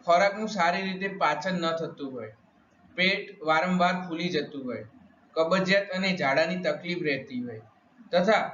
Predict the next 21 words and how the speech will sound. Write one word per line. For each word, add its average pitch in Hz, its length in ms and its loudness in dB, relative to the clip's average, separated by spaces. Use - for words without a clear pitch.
ભૂખ 180 320 -2
ન 170 60 0
લાગવી, 143 520 2
તે 190 120 -2
સામાન્ય 180 480 2
રીતે 175 400 0
પેટની 170 400 0
ગરમીના 170 440 2
લક્ષણો 165 560 0
જોવા 156 440 2
મળતા 151 320 2
હોય 175 200 2
છે. - 180 -10
ઉબકા 185 360 12
આવવા 131 540 4
અથવા 165 280 4
ઉલટી 185 460 0
થવી, 117 320 -8
માથાનો 165 460 2
દુખાવો 180 440 2
થવો 123 400 -4